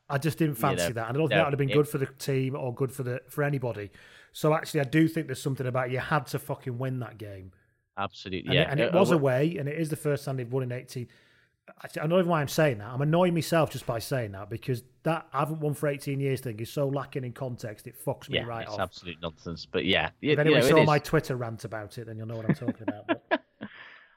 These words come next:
Speaker 2: But it's completely, yeah, the monkey needed desperately to be, it's, you know, it was a game that mattered much more for England than it did for South Africa.
Speaker 1: Absolutely. But
Speaker 2: 'Cause,
Speaker 1: Jamie
Speaker 2: 'cause South Africa did what they did. They won the series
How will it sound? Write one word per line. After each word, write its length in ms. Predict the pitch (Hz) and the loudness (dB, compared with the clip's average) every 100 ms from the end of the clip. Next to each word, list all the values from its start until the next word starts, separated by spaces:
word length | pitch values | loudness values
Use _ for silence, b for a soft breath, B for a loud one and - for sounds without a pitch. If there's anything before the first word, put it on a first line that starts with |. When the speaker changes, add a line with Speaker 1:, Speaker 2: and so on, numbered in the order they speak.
| B 165 | B -8
Speaker 2:
But 100 | 139 | -2
it's 320 | 160 151 - | -2 -4 -4
completely, 800 | 165 151 170 117 135 127 113 - - | -6 -4 -4 -2 2 2 2 -4 0
yeah, 300 | 127 98 90 | 4 4 4
the 120 | 110 | 4
monkey 400 | 131 143 131 123 | 4 4 2 0
needed 580 | 113 117 113 104 95 - - - | 2 2 2 2 0 -4 -20 -2
desperately 640 | - 98 - - 87 90 | -2 -2 -8 -10 -8 -8
to 120 | - - | -8 -6
be, 200 | 90 - b b | -6 -8 b b
it's, 200 | 135 - | -4 0
you 80 | 165 | 2
know, 120 | 98 92 b b | 2 0 b b
it 80 | 156 | 0
was 200 | 156 151 | 2 0
a 60 | 147 - - | -2 -8 -2
game 240 | 143 147 | 0 2
that 120 | 131 117 | 0 0
mattered 440 | 120 117 120 107 | 0 0 -6 -6
much 640 | 113 117 120 117 - - | -4 0 0 0 -4 -4
more 220 | 110 107 | -2 0
for 180 | 98 107 | -2 -2
England 420 | 101 98 95 98 92 | -2 -2 -2 -2 -2
than 80 | 92 | -2
it 140 | 85 | 0
did 180 | 92 - | -2 -2
for 60 | |
South 240 | - 92 90 | -2 0 0
Africa. 380 | 90 - 87 - | -2 -6 -6 -4
Speaker 1:
Absolutely. 520 | 135 - 135 139 120 | -4 -4 -6 -6 -4
But 100 | 117 | -2
Speaker 2:
'Cause, 200 | - - - | -4 -6 -10
Speaker 1:
Jamie 200 | - 160 | 0 2
Speaker 2:
'cause 100 | 147 | 4
South 160 | 160 170 | 4 4
Africa 300 | 165 - - - _ _ _ _ _ _ - | 2 -2 -20 -20 _ _ _ _ _ _ -6
did 160 | 120 | -2
what 160 | 117 110 | -2 2
they 120 | 113 | 2
did. 280 | 110 113 - - | 2 0 0 -6
They 120 | 104 | -2
won 200 | 104 113 | 2 2
the 60 | 107 | 2
series 540 | - 120 95 64 87 | 0 2 2 0 -4